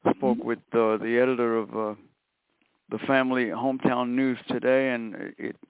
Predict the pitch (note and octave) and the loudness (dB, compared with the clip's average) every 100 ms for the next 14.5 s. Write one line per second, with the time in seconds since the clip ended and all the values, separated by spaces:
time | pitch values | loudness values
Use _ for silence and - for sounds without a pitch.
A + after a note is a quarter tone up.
0 | _ - G#2+ - - B2 - _ _ _ | _ -10 -10 -6 -2 -2 -2 _ _ _
1 | _ _ _ - _ _ _ - G#2 G2+ | _ _ _ -20 _ _ _ -8 -6 -6
2 | F#2 - D3 D3+ D3+ G#2 A#2+ C3 A#2 A#2 | -8 0 2 2 0 -4 -2 -2 -2 -6
3 | - A#2 A2 - C3 A#2+ A2+ B2 A#2+ A#2+ | -4 -4 -6 -2 2 2 2 -2 -2 -4
4 | A#2+ B2 - C3 B2+ C3 A#2 - C3 A#2+ | -6 -8 -4 -2 -2 -4 -8 -6 -2 -2
5 | - - - - - - F#3+ F3 E3 E3 | -4 -16 -18 -20 -10 2 2 2 -6 -6
6 | D3+ D#3+ D#3+ D#3 - - - E3+ F3 E3+ | -4 -4 -6 -8 -12 -20 -6 -2 -2 -4
7 | - _ _ _ _ _ _ - - - | -10 _ _ _ _ _ _ -14 -4 -2
8 | - A2+ - - C3 D3 D3 D#3 D3+ D#3 | 0 -2 -6 -4 2 4 4 2 0 -6
9 | - _ _ _ _ _ _ _ _ _ | -18 _ _ _ _ _ _ _ _ _
10 | - F3+ A2 C3 G#2 G#2 G#2+ G#2 G#2 - | -8 -2 2 2 0 -2 -2 0 -4 -6
11 | - _ _ _ A2+ C3+ A#2+ - D3+ C#3+ | -18 _ _ _ -4 -2 -2 0 2 4
12 | D3 C#3 C#3 C3+ C#3 C3+ B2 D3 C#3 B2 | 4 4 2 4 2 0 2 0 0 -4
13 | A#2+ F3 C#3+ C#3 C#3+ - B2+ A#2+ A#2 - | -4 -4 -4 -4 -4 -4 -8 -6 -4 -2
14 | D3 E3 C#3+ A2+ | -2 -2 -6 -8